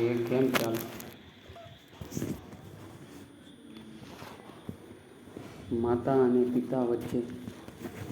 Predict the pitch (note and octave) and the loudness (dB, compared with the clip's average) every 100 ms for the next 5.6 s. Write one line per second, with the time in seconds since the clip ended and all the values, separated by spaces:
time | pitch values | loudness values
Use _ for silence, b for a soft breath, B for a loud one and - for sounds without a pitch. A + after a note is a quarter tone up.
0 | - - - - - - - - - B2 | -10 -10 -10 -12 -12 -14 -16 -18 -16 -2
1 | C3 B2 A#2+ B2+ B2+ C3+ - B2+ B2 A#2+ | 4 4 8 8 10 6 6 8 8 8
2 | B2 B2+ B2 - - - - - - - | 6 4 4 -2 -2 0 2 0 -4 -8
3 | - - - - - - - - - - | -14 -16 -14 -10 -6 -6 -6 -16 -16 -16
4 | - - - - - - C3 C3+ C3 A#2+ | -16 -16 -18 -16 -16 0 6 8 8 8
5 | C3 C#3 C#3 - C#3 C3 | 4 6 6 6 6 6